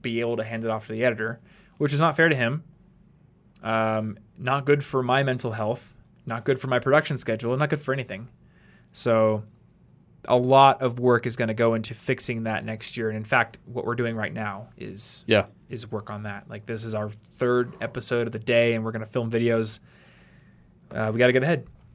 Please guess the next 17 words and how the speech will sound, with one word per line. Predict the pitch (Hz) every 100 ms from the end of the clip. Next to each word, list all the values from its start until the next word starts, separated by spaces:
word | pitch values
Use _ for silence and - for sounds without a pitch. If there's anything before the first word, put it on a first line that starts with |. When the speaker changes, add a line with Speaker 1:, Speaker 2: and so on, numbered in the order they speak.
| - - -
Speaker 1:
So, | - 110 107 107 _ _ -
gotta | 113
do | 117
what | 117
it |
takes. | - 135 - - _ _ _ _ - _ - - _ -
Um, | 123 131 131 135 135 - - - _
you | 127 131 226 226 135 175 -
read | 131 127
a |
lot | 131 110
of |
books | 123 -
this | - -
year. | - - - _ - -
Speaker 2:
I | 104
did. | 90 85